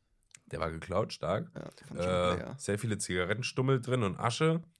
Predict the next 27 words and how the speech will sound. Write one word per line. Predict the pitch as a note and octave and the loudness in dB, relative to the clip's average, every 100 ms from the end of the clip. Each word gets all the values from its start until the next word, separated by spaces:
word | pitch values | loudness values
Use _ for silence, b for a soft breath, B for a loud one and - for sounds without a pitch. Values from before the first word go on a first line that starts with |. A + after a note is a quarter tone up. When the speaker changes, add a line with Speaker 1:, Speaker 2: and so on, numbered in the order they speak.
| _ - | _ -6
Speaker 1:
Und | F#2 F#2+ | -4 -2
in | G2 F#2+ | -2 0
der | F#2 | 2
Halterung | A2+ C3+ B2+ B2+ E3 | 2 4 4 4 6
<laughs> | D3 - | 4 4
hängt | G#2+ A2 - | 0 0 2
eine | G#2+ A2+ | 2 2
Kippe | - C3+ | 0 0
drin, | - C3 C#3+ C#3+ B B B B - | 2 2 2 0 B B B B -4
deren | G2+ G2+ F#2+ F#2+ A2 - _ _ - - - - - - | 0 2 2 -2 -4 -10 _ _ -20 -20 -20 -20 -14 -2
Tabak | A2 B2+ C3+ C#3 | 2 6 6 6
komplett | A#2+ A2 A2+ | 2 2 2
abgequalmt | G#2+ - - G#2 G2+ G2 F2 | 0 -2 -8 2 2 4 2
ist, | A2+ - | 0 0
sodass | G2+ F#2+ | -2 0
nur | G#2+ | 0
noch | G#2 | 0
die | - | 0
Asche | A2 A2+ | 0 2
da | F2 E2+ | 0 0
so | E2+ | 0
runterhängt | E2+ G2+ G2+ F#2+ F#2 | 0 0 0 0 0
wie | E2+ | -4
so | E2 | -6
ein | |
schlaffer | E2 G2 F#2+ E2 | -4 -4 -4 -4
Pimmel. | - A2+ G#2 B2 | -2 2 2 0